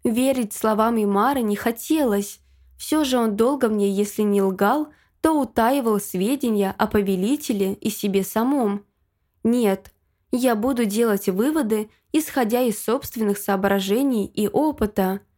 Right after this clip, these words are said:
Но дослушать портальщика стоит, чем я и занялась. «Получается,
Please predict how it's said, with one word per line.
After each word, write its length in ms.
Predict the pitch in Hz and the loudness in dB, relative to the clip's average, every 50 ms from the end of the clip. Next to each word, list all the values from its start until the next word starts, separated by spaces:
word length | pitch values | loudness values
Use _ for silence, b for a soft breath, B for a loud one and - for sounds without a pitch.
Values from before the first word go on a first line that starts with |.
| _ _ _ _ _ _ _ - | _ _ _ _ _ _ _ -2
Но 160 | 277 285 269 | 0 0 2
дослушать 600 | 233 233 220 220 - - 262 254 - 233 202 - | 2 0 0 0 -2 -4 -4 -4 -2 -4 -4 -2
портальщика 680 | - 202 196 - - 202 226 247 - - 233 220 - 202 | 0 -2 0 0 0 0 0 -2 -2 -4 -4 -4 -4 -4
стоит, 680 | - - - - 311 311 302 254 214 202 202 - - - _ _ _ _ _ - | -4 -8 -6 -4 -2 0 2 0 0 -2 -4 -6 -14 -20 _ _ _ _ _ -14
чем 280 | - - 240 262 277 | -6 -2 0 0 2
я 160 | 277 233 226 208 | 2 2 0 0
и 80 | 208 | 0
занялась. 760 | 196 - 208 208 220 247 277 285 269 226 202 202 - - - - _ _ _ _ _ _ _ _ _ _ _ _ _ _ _ _ _ _ _ _ _ _ _ _ _ | 0 0 0 0 0 0 0 0 0 0 -2 -4 -6 -10 -16 -18 _ _ _ _ _ _ _ _ _ _ _ _ _ _ _ _ _ _ _ _ _ _ _ _ _
«Получается, 1080 | - 311 285 269 247 220 - - 226 220 247 294 311 294 - - - 240 226 226 226 | 0 2 2 2 0 -2 -4 -2 0 0 2 0 0 -2 -4 -4 -2 -2 -2 -2 -4